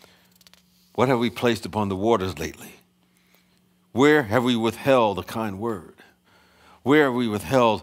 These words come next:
any compassion? Where have we withheld any forgiveness? Where have we withheld anything that needs to be contributed to our world? Where we closed off our heart and we started believing in lack and limitation, started holding back.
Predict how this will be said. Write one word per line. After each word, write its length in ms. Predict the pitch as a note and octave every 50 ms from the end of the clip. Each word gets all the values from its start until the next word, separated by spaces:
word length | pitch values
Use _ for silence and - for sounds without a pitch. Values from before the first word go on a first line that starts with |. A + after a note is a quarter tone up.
| - -
any 200 | - G2+ A2+ A2+
compassion? 720 | G#2 - - A2 - - B2 A#2+ G#2+ - - - - - - _ _ _ _ _ _ _ _ _ _ _ _ _
Where 240 | - C3+ D#3+ E3 D3+
have 80 | C#3+
we 120 | A#2+ A2 G#2+
withheld 420 | G2 - - A#2+ B2 A#2+ A#2 A2+
any 120 | A2+ A2+ G#2
forgiveness? 760 | - - F2 D#2+ F#2+ C3+ C3+ A2 E2+ D2 - - - - - - - - - _
Where 220 | - C#3 E3 E3
have 180 | C#3+ C#3 B2 A2
we 80 | A2+ F#2+
withheld 640 | F2+ F2+ D#2+ - - - C#3+ C#3 C#3 C3 A#2+ G#2 - -
anything 680 | C3+ D3+ D3+ C#3+ A#2 G2+ - - G2 F#2+ G2+ - - - - - - _
that 140 | - A#2 G#2+
needs 240 | A#2+ B2+ B2+ - -
to 60 | G2
be 120 | F#2 G2+
contributed 640 | - - G2 F2 - - - B2+ A#2 A2 G#2 G2 F#2+
to 140 | - - G#2
our 80 | G2+ G2
world? 460 | F#2 G2+ A#2 A#2 A2+ G#2 G2 F2+ D#2+ - _ _ _ _ - _ _ _ _
Where 120 | - G#2 G#2+
we 60 | G2+
closed 420 | - - - B2+ B2+ B2+ A2+ G2 A#2
off 220 | A#2+ A#2 G#2 -
our 120 | G2 G2 F#2
heart 520 | - - - B2 A2+ F#2 - - - - _ _ _ _ _ _ _ _ _ _ _ _ _ _ _ _ _ _
and 80 | - F#2
we 60 | F#2+
started 300 | - - B2+ A2+ G#2+ F2
believing 400 | G2+ G2 G#2+ A#2+ A#2 G2+ G2+ F2+
in 280 | F#2+ F2 E2+ D2+ C#2 C#2
lack 380 | E2+ A2+ A#2+ G2+ G2 - -
and 100 | D2+ C#2
limitation, 760 | E2 F#2 G2 F2 D2+ - - C#3+ B2 A2 - - F#2+ D#2+ C#2+ - _ _ _ _ _ _ _ _ _ _ _
started 380 | - - A#2 A2+ A2 F#2 E2
holding 400 | - - A#2+ A#2+ A#2 G#2+ G2+ G2
back. 480 | F2 G#2 G#2 G2+ F2+ - - - - -